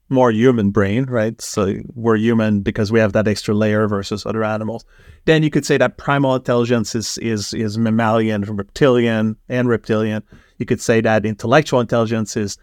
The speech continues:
is strictly, you know, neocortex last layer. Um, you could see that emotional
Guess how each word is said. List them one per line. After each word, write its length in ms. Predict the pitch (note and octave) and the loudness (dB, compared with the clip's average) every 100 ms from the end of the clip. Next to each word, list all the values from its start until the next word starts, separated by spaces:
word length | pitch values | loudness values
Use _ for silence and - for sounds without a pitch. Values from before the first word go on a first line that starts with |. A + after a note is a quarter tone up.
| _ - | _ -6
is 160 | A#2+ - | -4 -4
strictly, 840 | - - C3 - B2 A#2+ A2+ G#2 _ _ | -6 0 0 0 0 2 0 -4 _ _
you 100 | A2+ | -6
know, 200 | G#2 G#2 | -4 -2
neocortex 840 | A2 A2 - - G#2+ G#2+ G2+ - - - | 0 0 0 -2 0 -2 -4 -8 -16 -14
last 380 | A2 G#2 G2 - | -6 -2 -2 0
layer. 520 | B2+ C#3 C3+ C3 - - - - - | 2 4 4 4 0 -8 -20 -20 -6
Um, 680 | A#2+ A#2 A2 G#2 G#2+ G2+ G2 _ _ | 0 2 4 2 2 -2 -4 _ _
you 140 | A#2 | -6
could 140 | A2 G#2+ | -4 -4
see 160 | - | -2
that 160 | A2 A2 | 0 0
emotional 1120 | A2 A#2 B2 - C3 A#2+ A#2 A2+ A2 G#2+ - | 2 2 2 0 0 2 4 4 4 2 0